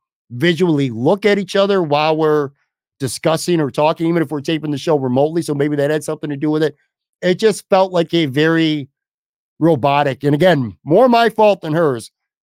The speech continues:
robotic type of interview than a, than a connection, than a, than a conversation. So I was not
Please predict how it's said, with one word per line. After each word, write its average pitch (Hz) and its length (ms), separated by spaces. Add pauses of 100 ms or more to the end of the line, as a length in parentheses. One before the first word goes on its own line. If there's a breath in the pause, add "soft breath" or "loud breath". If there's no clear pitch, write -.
(220)
robotic 160 600 (100)
type 156 240
of 131 140
interview 127 560 (560)
than 135 240
a, 123 240
than 143 140
a 123 60
connection, 131 640
than 120 140
a, 107 260 (440)
than 139 140
a 113 40
conversation. 104 640
So 131 120
I 135 100
was 143 220
not 151 300